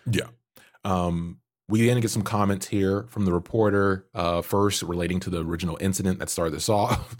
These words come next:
<laughs> "Ladders are given to roof duty inmates and taken away after ascension to avoid escape." Makes sense. Uh, so they don't know how <laughs> she got up there,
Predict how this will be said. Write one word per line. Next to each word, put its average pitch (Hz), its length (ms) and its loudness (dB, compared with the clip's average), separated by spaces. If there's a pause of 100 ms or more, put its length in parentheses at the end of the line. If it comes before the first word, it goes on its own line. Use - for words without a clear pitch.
(120)
<laughs> - 140 -20
"Ladders 131 460 4
are 120 160 2
given 113 420 0
to - 160 0
roof 120 420 2
duty 110 280 0
inmates 92 600 2
and 92 160 0
taken 170 360 2
away 127 480 2
after 107 360 0
ascension 95 720 0 (180)
to 107 160 2
avoid 85 260 -2
escape." - 460 -2 (240)
Makes 113 280 -2
sense. 82 440 -6 (400)
Uh, 117 180 2
so - 160 2
they 160 120 6
don't 190 200 4
know 180 140 6
how 135 140 2
<laughs> - 40 -6
she - 240 2
got 135 380 2
up 139 320 2
there, 123 1200 0